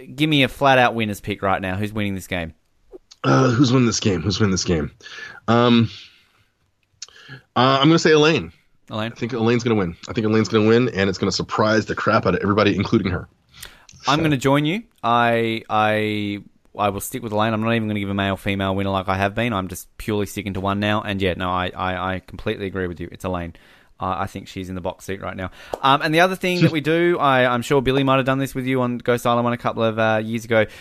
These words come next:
Speaker 1: We, we do a ranking system on this show now where we basically, each episode we watch of a television show or each movie we watch, we, if we love it, we buy the episode. If we think it's okay, we rent it.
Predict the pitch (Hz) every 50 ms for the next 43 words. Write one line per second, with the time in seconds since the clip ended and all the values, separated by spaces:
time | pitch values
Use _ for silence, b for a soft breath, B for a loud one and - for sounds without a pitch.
0 | B B 117 120 127 127 123 123 123 127 127 123 117 135 131 120 113 117 135 165
1 | 160 - 180 170 - - 170 - - 165 160 156 151 151 143 - - 156 151 151
2 | 151 151 156 151 139 123 120 123 113 123 123 123 - - 127 - 123 120 117 117
3 | 113 113 113 113 113 117 113 104 95 92 82 117 131 - 139 131 - - - 131
4 | 123 117 117 113 117 120 120 - 123 113 104 - 127 123 120 117 113 117 113 -
5 | 123 120 117 113 107 107 107 104 - 113 117 127 120 117 117 117 117 110 110 110
6 | 113 - - B B B B B B B 110 110 107 104 104 107 104 - 131 -
7 | - 113 107 127 147 175 160 180 170 - - 123 120 113 98 - 131 135 151 156
8 | 151 143 147 147 - - 135 - 151 147 143 143 143 135 120 104 113 110 - 123
9 | 110 110 - - - 131 131 127 - - - 123 123 127 123 123 123 113 110 101
10 | 95 101 120 135 135 127 - 139 135 - - -